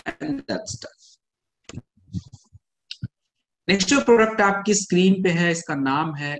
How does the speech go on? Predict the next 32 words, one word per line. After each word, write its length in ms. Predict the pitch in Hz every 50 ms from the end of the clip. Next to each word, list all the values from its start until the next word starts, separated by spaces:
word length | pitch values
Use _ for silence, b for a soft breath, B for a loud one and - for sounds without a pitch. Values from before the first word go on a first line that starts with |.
| - -
Spiradog 800 | 123 - - - - 143 135 135 139 143 131 127 120 123 123 120
capsule। 560 | - 110 104 107 - - - 110 98 92 - - _ _ _ _ _ - 165
Spiradog 680 | 170 - - - 233 247 262 269 247 226 214 214 -
capsule 520 | - 196 180 180 - - 196 196 196 180 185
क्या 160 | 185 131 101
है? 120 | 92 90 - _ _ _ _ _ _
देखिए, 300 | - 139 139 - 190 180
आपको 320 | 170 160 165 - - 170 156
मैंने 280 | 156 151 156 160 151
starting 500 | 147 - - 139 117 120 - - 151 160
में 80 | 156 151
ही 100 | 156 160
समझाया 540 | 156 156 123 113 107 101 95 95 98 104 120 - _ _ b b b _ -
कि 80 | 143
शरीर 460 | - - - 127 117 117 139 165 175
में 160 | 170 165 165 165
खाली 300 | - - 123 127 143 147
चावल, 460 | 147 - 135 117 113 123 135 139 135
रोटी, 320 | 127 120 113 117 131 131
दाल 260 | 123 123 101 104 110 117 -
खा 100 | - 113
के 140 | - -
कुछ 280 | 123 123 117 107 - -
नहीं 120 | 101 98
होगा, 400 | 95 82 - - - _ - - 110
आपके 280 | 113 - - - 156
body 320 | 147 127 123 123 123 147 165
को 280 | 165 - 123 98 - - - _ _ _ _ _ _ _ _ -
vitamins 520 | 120 123 127 139 139 139 139 131 127 123 120
चाहिए 220 | 113 98 98 98
होता 300 | 92 90 87 92 - -
है। 80 | 90